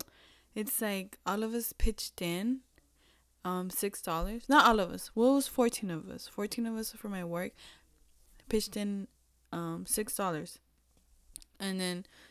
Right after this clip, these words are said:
this girl from the front office, she's like, "Oh, I'm gonna go bet on the Mega,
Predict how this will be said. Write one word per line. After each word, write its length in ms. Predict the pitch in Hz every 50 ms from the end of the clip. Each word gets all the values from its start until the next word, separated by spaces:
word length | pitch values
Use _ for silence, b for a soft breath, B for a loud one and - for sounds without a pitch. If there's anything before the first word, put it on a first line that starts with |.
| B B B B -
this 240 | 208 214 202 190
girl 380 | - - - 190 190 190 202 208
from 220 | - - 208 202
the 100 | 196 185
front 220 | 190 - - 185 175
office, 300 | 175 180 - - - -
she's 260 | - - 185 190 190
like, 260 | 170 - - - B B B B B B B B -
"Oh, 200 | 254 247 247 240
I'm 200 | 233 220 214 214
gonna 260 | 214 220 220 220 214
go 400 | 208 202 208 202 196 196 196 190 - -
bet 140 | - 190 190
on 160 | 185 185 185
the 80 | 180 180
Mega, 340 | 175 175 175 175 185 180